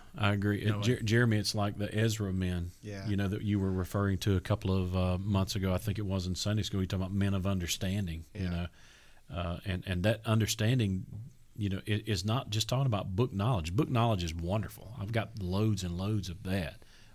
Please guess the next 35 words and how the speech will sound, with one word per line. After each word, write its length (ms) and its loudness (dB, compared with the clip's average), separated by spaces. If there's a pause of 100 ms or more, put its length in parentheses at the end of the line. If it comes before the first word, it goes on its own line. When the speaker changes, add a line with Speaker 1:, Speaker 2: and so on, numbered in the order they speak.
Speaker 1:
But 120 0
if 100 -2
there's 200 0
no 140 0
wisdom 580 0
to 80 -6
go 180 -8
along 300 -10
with 160 -12
it, 140 -16
if 100 -4
there's 200 0
Speaker 3:
Right. 140 2
Speaker 1:
no 160 2 (600)
application 840 0
to 60 -4
go 200 -4
along 340 -4
with 140 -4
it, 160 -10
then, 280 -4
uh, 160 -4 (580)
uh, 340 -6 (160)
you 140 0
know, 80 -2
if 120 -4
you 80 4
haven't 220 2
learned 200 2
how 80 0
to 60 -2
be 120 0
a 40 -2
people 340 -2
person, 480 -8